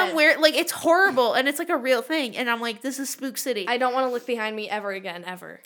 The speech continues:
Speaker 1: Literally how I feel right now. So anyways, he starts fucking telling us the story, and he's like, "Who, what do we hear behind us but some fucking snapping twigs?"
Speaker 2: <gasps>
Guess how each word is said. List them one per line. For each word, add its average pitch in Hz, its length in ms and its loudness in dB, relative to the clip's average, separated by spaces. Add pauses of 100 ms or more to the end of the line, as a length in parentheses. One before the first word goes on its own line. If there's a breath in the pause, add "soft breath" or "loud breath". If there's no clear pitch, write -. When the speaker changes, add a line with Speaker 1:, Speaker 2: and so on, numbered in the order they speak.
Speaker 1:
Literally 320 520 2
how 269 200 -4
I 254 120 0
feel 254 200 -2
right 208 200 -2
now. 226 240 -2
So - 200 -12
anyways, 381 680 -4 (540 loud breath)
he 339 160 -4
starts 466 280 0
fucking 605 360 0
telling 480 340 2
us 453 160 -2
the 392 80 -4
story, 370 500 2
and 302 100 -4
he's 302 240 -2
like, 269 280 -8 (480 loud breath)
"Who, 330 440 -2
what 240 240 -6
do 277 80 -4
we 285 120 -4
hear 269 140 -2
behind 247 320 -8
us 262 120 -8
but 262 140 -14
some 240 160 -12
fucking 233 340 -16
snapping 202 520 -18
twigs?" - 380 -18
Speaker 2:
<gasps> 277 60 -16